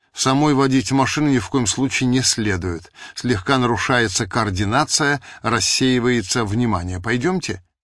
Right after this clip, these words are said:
"Это что, в палату?" "Ну отчего же, у нас есть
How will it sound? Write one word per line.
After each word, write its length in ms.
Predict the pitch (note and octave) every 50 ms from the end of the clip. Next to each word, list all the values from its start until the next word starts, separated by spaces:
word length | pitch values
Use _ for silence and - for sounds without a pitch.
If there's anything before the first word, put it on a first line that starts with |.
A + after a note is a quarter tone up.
| _ _ _ _ _ _ _ _ _ _ _ _
"Это 240 | - F2 F2+ F#2+ F#2+
что, 380 | F2+ - - - A#2 F2+ D#2+ - -
в 200 | - - - -
палату?" 600 | - F#2+ E2+ E2+ E2+ G2 C#3 - - G3+ F3+ - _ _ _ _ _ _ _ _ _ _ _ _ _ _ _ _ _ - -
"Ну 180 | - C#3 D3 C#3
отчего 460 | B2 F#2 - - C#3+ B2 G2+ F#2 F2
же, 100 | F2+ F#2
у 100 | F2 F#2+
нас 280 | G#2 C3 E3 F3+ - -
есть 320 | F#3+ F#3+ - - - -